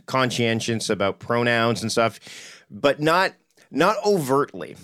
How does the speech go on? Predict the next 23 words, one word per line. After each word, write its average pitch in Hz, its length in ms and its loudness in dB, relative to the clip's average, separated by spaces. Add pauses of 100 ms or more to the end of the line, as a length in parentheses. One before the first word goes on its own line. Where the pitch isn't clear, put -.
(180)
So, 117 380 4
and 131 160 0
this 180 100 2
is - 20 -4
the 175 80 -8
first 180 160 -2
time 156 140 2
I'm 135 60 0
kinda 131 220 0
talking 127 320 0
about 92 220 0
this, 95 120 -10
but 110 140 0
when 123 140 0
we 165 160 0
send 185 300 0
emails 120 520 2
off, 95 560 -2
we 123 160 0
rare-, 131 400 2
we 123 220 0
rarely 160 560 2
use 113 800 0